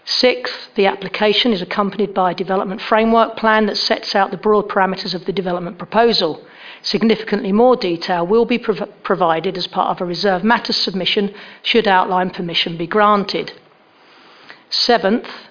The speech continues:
We are in the process of producing a Section one oh six that will contain relevant legal obligations that will protect and enhance residential and community interests.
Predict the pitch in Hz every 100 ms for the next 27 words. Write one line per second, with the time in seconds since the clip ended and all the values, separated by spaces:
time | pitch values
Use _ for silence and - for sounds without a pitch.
0 | _ _ - 214 208 202 202 - 247 247
1 | - 220 - - 226 - 185 185 202 196
2 | - - - 202 - 214 202 208 - -
3 | - - - 190 202 180 190 185 190 208
4 | 208 208 202 226 226 226 226 220 175 170
5 | - 180 170 - - - - - 208 208
6 | 214 220 - 226 - 233 226 180 185 185
7 | - 190 196 208 180 - 190 185 190 190
8 | 185 185 202 240 220 185 165 - - -